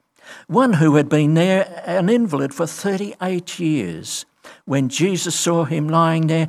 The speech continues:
and learned that he had been in this condition for a long time, he asked him, "Do you want to get well?" "Sir," the invalid replied, "I have no one to help me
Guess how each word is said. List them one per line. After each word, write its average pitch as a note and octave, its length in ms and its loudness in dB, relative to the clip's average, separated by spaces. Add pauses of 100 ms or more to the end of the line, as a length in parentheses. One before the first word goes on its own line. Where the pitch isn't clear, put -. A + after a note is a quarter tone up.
(220)
and C3 240 0
learned F#3+ 300 2
that D#3 100 0
he D#3 80 2
had D3 140 -4
been D#3+ 260 2
in D3 140 0
this E3+ 180 -2
condition D3 640 -4
for C3+ 240 -4
a B2+ 40 -4
long F3+ 240 -2
time, G3 360 -4
he F3+ 140 0
asked A3 380 0
him, A#2+ 320 -4 (720)
"Do G2+ 100 -4
you C#3+ 340 0
want D#3+ 360 -2 (160)
to - 80 -10
get E3+ 260 -8
well?" F#3+ 460 -4 (640)
"Sir," B2 720 0 (100)
the B2 180 -10
invalid B2 580 -4
replied, B2 760 -4 (360)
"I B2+ 160 -2
have B2+ 260 -2
no C#3+ 240 0
one D#3 220 0
to D#3 140 -2
help E3+ 300 -2
me A#2 260 -6